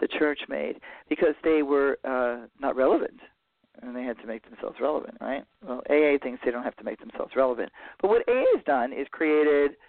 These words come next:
all this rehab and the sober living. Oh my God! Well, we're gonna be taking on that sober living, and we have a lot of, a lot of people on in the future talking about the unregulated sober living rehab industry. And here's my new one-liner about that:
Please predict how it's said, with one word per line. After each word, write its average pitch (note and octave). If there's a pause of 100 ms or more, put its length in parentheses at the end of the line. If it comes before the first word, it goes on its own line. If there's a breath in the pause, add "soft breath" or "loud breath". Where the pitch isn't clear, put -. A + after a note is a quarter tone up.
(320 soft breath)
all D#3+
this D3+
rehab C#3 (340 loud breath)
and C3
the A#2+ (100)
sober F#3+
living. A#3
Oh E3+
my E3
God! A#2
Well, C3+
we're E3+
gonna F3
be D3+
taking D3+
on D3+
that C3+
sober C#3+
living, C3+
and C3
we C3
have A2+
a G#2+
lot C3+
of, D#3 (420 soft breath)
a A#2
lot D#3
of F#3
people F#3
on E3
in D3+
the D3+ (100)
future C#3
talking C3
about C#3+
the C#3 (380 loud breath)
unregulated D#3+ (100)
sober D3+
living D#3 (420 soft breath)
rehab E3+
industry. C#3+
And C3+
here's D#3
my D#3
new D#3
one-liner D3+
about C#3+
that: -